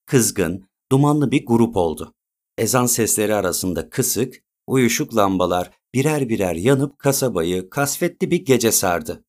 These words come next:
Erkenden yatmıştı. Aradan birkaç saat geçmişti ki uykusundan şen seslerle uyandı.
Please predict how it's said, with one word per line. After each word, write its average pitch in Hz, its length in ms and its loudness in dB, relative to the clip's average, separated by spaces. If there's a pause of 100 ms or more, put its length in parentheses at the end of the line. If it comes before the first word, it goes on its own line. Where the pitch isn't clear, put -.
(280)
Erkenden 98 680 -4
yatmıştı. 92 760 -2 (1200)
Aradan 185 440 0
birkaç 156 280 -2
saat 104 440 0
geçmişti 113 520 -2
ki 107 400 -4 (140)
uykusundan 139 680 2
şen 175 260 0
seslerle 120 600 2
uyandı. 95 560 2